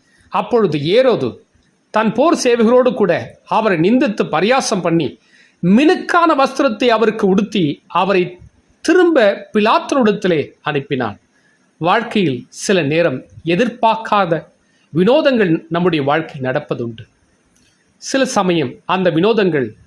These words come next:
நம்மால் தடுக்கக்கூட முடியாது. அப்படிப்பட்ட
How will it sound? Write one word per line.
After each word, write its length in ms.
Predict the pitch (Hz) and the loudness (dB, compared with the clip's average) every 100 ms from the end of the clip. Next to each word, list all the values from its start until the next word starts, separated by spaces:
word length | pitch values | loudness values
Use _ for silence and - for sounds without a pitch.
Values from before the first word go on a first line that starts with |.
| _ - | _ -6
நம்மால் 400 | 143 170 208 214 | -2 0 0 0
தடுக்கக்கூட 640 | 180 196 208 214 165 170 | -2 -2 -2 -2 -2 -2
முடியாது. 420 | 143 135 135 113 - _ _ _ - _ _ _ _ _ _ | -2 -2 -2 -4 -10 _ _ _ -20 _ _ _ _ _ _
அப்படிப்பட்ட 960 | - 202 208 302 - 233 208 170 120 127 | -4 -4 0 -2 0 -4 -2 -2 -2 -6